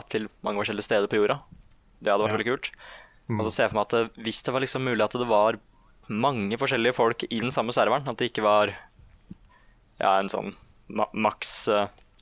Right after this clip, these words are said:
Speaker 1: maks liste på bare fem-seks personer. At det var mye
Speaker 2: Mm.
Speaker 1: mer sånn levende, da. At det var mange flere spillere samtidig, og hvis vi skulle til et raid, så sa vi sånn, «Ja, men vet du hva, da drar vi til månen sammen.»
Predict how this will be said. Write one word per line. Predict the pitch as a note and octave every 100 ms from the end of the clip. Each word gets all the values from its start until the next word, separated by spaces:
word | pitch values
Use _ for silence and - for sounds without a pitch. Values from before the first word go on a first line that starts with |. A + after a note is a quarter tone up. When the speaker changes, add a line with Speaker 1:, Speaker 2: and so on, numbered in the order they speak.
| -
Speaker 1:
maks | A2+ -
liste | G#2+ G2+
på | G2+
bare | F#2+ G2
fem-seks | - G2+ F#2+ G#2 -
personer. | A#2 G#2 A2+ - - - - _ _ _ _ -
At | -
det | G#2+
var | G2+ A2
mye | A#2 A2
Speaker 2:
Mm. |
Speaker 1:
mer | A2+
sånn | A#2+ A#2+
levende, | C#3 A2 A2+
da. | F#3 - - -
At | -
det |
var | B2
mange | C3 A#2+
flere | A#2+ A2
spillere | - G#2+
samtidig, | A#2+ A2+ A2 G#2
og | G#2+
hvis | A2
vi | A#2
skulle | - A2 G#2
til | G#2+
et | G#2
raid, | G2+ G2+ G#2
så | - G#2+
sa | G#2+
vi | G2
sånn, | G#2+
«Ja, | A2 E3
men | C#3+ C#3
vet | A#2
du |
hva, | D#3+
da | C#3
drar | A#2+ G#2+ F#2+
vi | G#2
til | C#3+
månen | A#2+ G2+ A#2+
sammen.» | A#2+ A2 G#2 A#2+